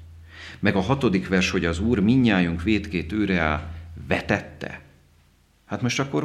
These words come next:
hogy, hogy számolhatunk el itt? Itt, itt az Atyának milyen szerepe volt a keresztáldozatban? És ez az, amin érdemes nekünk elgondolkodnunk,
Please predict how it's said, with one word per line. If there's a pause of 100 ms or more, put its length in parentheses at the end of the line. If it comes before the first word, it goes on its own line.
hogy,
hogy
számolhatunk
el
itt?
Itt,
itt
az
Atyának
milyen
szerepe
volt (340)
a
keresztáldozatban? (1400)
És
ez
az,
amin
érdemes
nekünk
elgondolkodnunk,